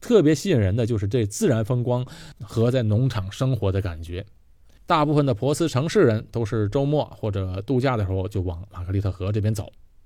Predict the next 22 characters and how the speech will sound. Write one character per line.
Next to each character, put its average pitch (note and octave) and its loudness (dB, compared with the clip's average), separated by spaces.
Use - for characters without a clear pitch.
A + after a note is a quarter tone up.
那 A2 -4
外 C#3 4
国 G#2+ 2
游 G#2 2
客 G2+ -2
也 F#2+ -8
非 F#2+ -6
常 F#2 -4
的 F#2 -2
多。 G#2+ -2
在 F#3 4
这 F#3+ 4
边 F#3+ 6
玩 B2 6
呢， D3 2
主 A#2+ 2
要 C3 4
可 B2 0
以 A#2+ 4
玩 A2+ 2
海 F#2+ -4
滩、 C#3+ 2